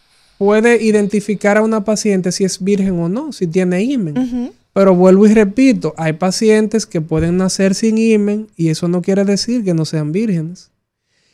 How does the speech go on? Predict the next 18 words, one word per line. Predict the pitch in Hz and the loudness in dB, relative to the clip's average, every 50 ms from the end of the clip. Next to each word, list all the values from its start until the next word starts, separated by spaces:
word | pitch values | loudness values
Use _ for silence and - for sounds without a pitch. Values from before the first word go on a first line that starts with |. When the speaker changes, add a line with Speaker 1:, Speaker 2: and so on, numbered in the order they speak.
| _ _ - | _ _ -2
Speaker 1:
Entonces, | 202 190 190 - 214 226 220 254 233 214 | 0 0 2 4 4 4 4 4 4 4
bien, | 202 196 180 160 147 143 139 147 - _ _ _ _ _ _ _ | 4 4 4 4 2 0 -2 -8 -12 _ _ _ _ _ _ _
el | - 196 196 208 | 0 2 4 4
himen, | 233 254 254 240 233 220 | 4 4 4 4 2 2
como | 202 196 190 202 208 | 2 0 0 0 2
decía, | 220 226 220 - 220 202 196 190 | 0 0 0 0 0 2 2 2
es | 190 - | 0 0
una | 226 226 226 226 | -2 -2 0 0
membrana | 226 214 208 202 196 185 196 202 202 220 240 254 247 | 0 0 0 0 2 2 2 2 2 2 2 0 0
que | 214 220 202 | 0 0 0
va | 196 196 | 0 0
a | 180 | 0
cubrir | - 196 180 180 190 208 226 220 233 220 | 0 0 0 2 2 2 2 2 0 -2
la | 180 185 180 | -2 0 0
entrada | 175 170 165 - 175 175 175 185 202 214 208 | 0 0 0 0 0 2 2 4 4 4 4
de | 202 190 | 4 4
la | 180 165 | 4 2
vagina, | 160 156 156 160 165 160 147 143 143 143 | 2 0 0 0 0 0 0 -2 -6 -10